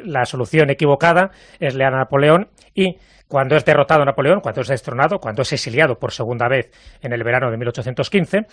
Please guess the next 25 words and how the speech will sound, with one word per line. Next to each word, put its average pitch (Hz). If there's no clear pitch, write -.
Ney 170
es 160
condenado 147
por 143
traicionar, 143
por 123
traición 147
por, 156
eh, 117
la 113
Cámara 127
de 123
los 117
Comunes, 104
que -
es -
el 117
que 127
le 117
condena 117
como 104
tal, 104
como 113
traidor, 120
¿no? 151